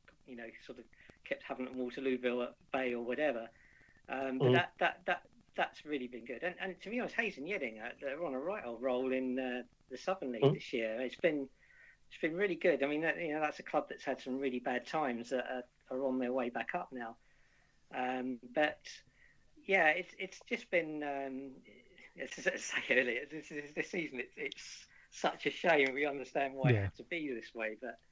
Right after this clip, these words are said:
Speaker 1: it was, it was just one of the best we've had.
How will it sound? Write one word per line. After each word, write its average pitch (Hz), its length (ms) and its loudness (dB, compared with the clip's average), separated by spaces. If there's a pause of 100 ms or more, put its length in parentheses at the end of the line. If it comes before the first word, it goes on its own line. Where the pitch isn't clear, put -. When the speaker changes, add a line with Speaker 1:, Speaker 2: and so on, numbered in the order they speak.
(300)
Speaker 1:
it 135 180 -4
was, 139 160 0
it 151 240 -4
was 165 240 2
just - 260 -4
one 147 140 -2
of 127 80 -2
the 123 80 -4
best 135 300 -2
we've - 120 0
had. 135 200 -2